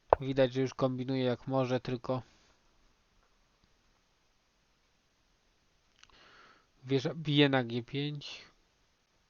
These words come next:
Usuwa zagrożenie z, ze strony gońca, że g-, będzie bił. Jednocześnie atakując pole G siedem,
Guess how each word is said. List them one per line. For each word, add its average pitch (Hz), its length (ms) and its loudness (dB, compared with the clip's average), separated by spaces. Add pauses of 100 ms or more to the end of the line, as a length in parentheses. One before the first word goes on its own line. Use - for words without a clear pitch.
(1600)
Usuwa 151 460 4
zagrożenie 135 680 2
z, 127 260 -8
ze 131 120 -4
strony 131 440 -6
gońca, 127 480 -2
że 120 180 -4
g-, 120 200 -8
będzie 120 340 -4
bił. 135 380 -4 (800)
Jednocześnie 131 520 -4
atakując 127 680 -4 (640)
pole 127 340 6
G 117 540 2
siedem, 135 600 4